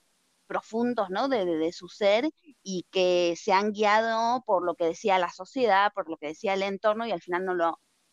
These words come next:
no, no lo han podido cumplir, ¿no? Entonces, e-, e-, esa es una de mis obsesiones, ¿no? De que la gente, eh, pueda despertar y escucharse e ir a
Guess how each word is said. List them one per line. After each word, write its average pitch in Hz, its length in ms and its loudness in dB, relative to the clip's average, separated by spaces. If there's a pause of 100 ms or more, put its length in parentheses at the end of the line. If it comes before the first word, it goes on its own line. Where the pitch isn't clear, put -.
(240)
no, 160 320 -2
no 208 180 0
lo 208 120 4
han 190 100 2
podido 175 360 0
cumplir, 139 480 -8
¿no? 165 240 -4 (440)
Entonces, - 320 -4
e-, 180 160 -4
e-, - 180 -6
esa 240 240 -2
es - 120 -2
una 220 140 0
de 214 80 0
mis 196 200 -6
obsesiones, 175 720 -4
¿no? 208 200 -2
De 247 140 0
que 170 220 -4 (380)
la 180 120 -4
gente, 233 640 -2
eh, 175 60 -8 (180)
pueda 240 280 2
despertar 196 800 0
y 190 100 -10
escucharse 202 680 -4
e 196 40 -2
ir 208 240 -2
a 208 140 -2